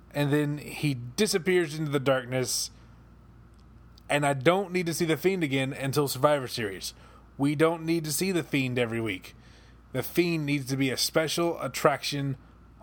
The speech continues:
only. But it worked so, so well in this match. I could not take my eyes off of it when he was coming down the ring,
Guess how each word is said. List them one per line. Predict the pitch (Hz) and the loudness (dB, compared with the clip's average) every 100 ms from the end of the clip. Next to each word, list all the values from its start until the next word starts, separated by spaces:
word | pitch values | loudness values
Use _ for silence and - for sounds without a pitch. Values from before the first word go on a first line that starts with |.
| - | -2
only. | 143 127 101 80 - - - - - - - - - - - - - - - - - - - - | 0 0 -4 -8 -10 -20 -20 -20 -20 -20 -20 -20 -20 -20 -20 -20 -20 -20 -20 -20 -20 -20 -20 -2
But | 135 127 | 0 0
it | |
worked | 139 156 147 - | 0 2 0 -2
so, | - - 175 175 170 160 - - | -4 2 4 4 2 -4 -10 -6
so | - - - 196 | -2 0 2 2
well | 180 175 160 143 | 4 4 4 2
in | 131 | -4
this | 123 | -4
match. | 127 87 - | 0 0 -2
I | 123 139 139 127 117 - - | 0 0 0 -4 -12 -16 -12
could | - - 208 180 | -4 4 4 4
not | 160 139 113 - - - - - - - - | 0 0 -2 -8 -20 -20 -20 -20 -20 -18 0
take | 170 147 | 2 4
my | 147 139 | 2 4
eyes | 143 135 127 | 4 4 2
off | 127 117 | 0 0
of | 123 - | -6 -4
it | 135 | -4
when | 131 | 0
he | 131 | -2
was | 113 | 0
coming | 156 147 | 0 2
down | 135 | 2
the | 127 | 2
ring, | 127 123 120 | 0 0 -4